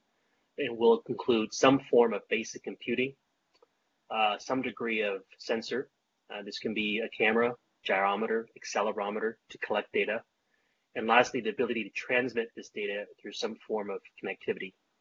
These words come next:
four G, five G, Wi-Fi, Bluetooth, et cetera. Now, since the early nineties, the personal computer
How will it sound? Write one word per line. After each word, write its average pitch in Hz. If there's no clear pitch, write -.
four 110
G, 110
five 101
G, 110
Wi-Fi, 98
Bluetooth, -
et 101
cetera. 95
Now, 120
since 135
the 160
early 147
nineties, 135
the 107
personal 120
computer 120